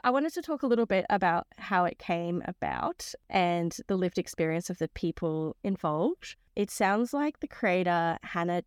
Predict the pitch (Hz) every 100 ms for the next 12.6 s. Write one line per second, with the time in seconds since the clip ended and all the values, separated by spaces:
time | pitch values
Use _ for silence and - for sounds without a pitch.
0 | _ - 165 175 - 190 - 185 190 175
1 | 165 - 170 165 180 - - - 202 -
2 | 170 165 - 147 170 - 170 139 - -
3 | 180 180 - 165 165 175 - - 302 -
4 | _ - 185 185 180 180 175 175 175 -
5 | - - 196 185 - 190 180 - _ _
6 | - - - - 208 185 190 - 214 190
7 | 185 190 180 175 175 170 165 - 190 214
8 | 196 - 190 185 - 196 - - 190 185
9 | 185 180 185 - 302 - - - 233 -
10 | 320 440 427 330 294 - - 320 330 240
11 | 247 220 208 180 180 160 - - - 185
12 | 196 - - - - -